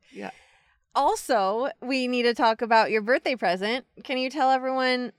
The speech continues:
Speaker 2: you're acting like you don't know what your birthday present is right now. You already know what it is 'cause I had to tell you about it. I wanted you to tell everyone about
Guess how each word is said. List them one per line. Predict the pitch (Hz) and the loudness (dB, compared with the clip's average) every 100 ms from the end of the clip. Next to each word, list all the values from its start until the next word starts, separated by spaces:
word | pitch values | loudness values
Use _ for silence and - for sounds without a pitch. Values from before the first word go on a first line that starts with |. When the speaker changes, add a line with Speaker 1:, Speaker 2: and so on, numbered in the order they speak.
| - | -6
Speaker 2:
you're | 233 233 | 0 2
acting | 233 254 | 2 0
like | 233 214 | -2 -2
you | 214 | -2
don't | 190 | -2
know | 185 180 | -2 -4
what | 160 | -4
your | 165 | -4
birthday | 170 165 165 | -6 -6 -6
present | 185 156 151 | -8 -10 -10
is | 151 - | -14 -14
right | 95 - | -16 -14
now. | 165 107 220 240 _ _ | -14 -12 -14 -16 _ _
You | 233 285 | -4 -2
already | 294 294 | 0 -2
know | 269 262 | -2 0
what | 240 | 0
it | 208 | 0
is | 208 185 | -2 -2
'cause | 262 214 | -4 -4
I | |
had | 233 202 | -2 -2
to | 196 | -4
tell | - 196 | -4 -2
you | 185 175 | -2 -2
about | 156 - | -4 -4
it. | - - _ _ | -8 -12 _ _
I | 220 | 0
wanted | 247 254 247 | 2 2 0
you | 233 | 0
to | 220 | 0
tell | 208 277 240 | 2 4 6
everyone | 233 233 233 226 | 4 4 4 2
about | 233 226 226 208 | 2 4 6 4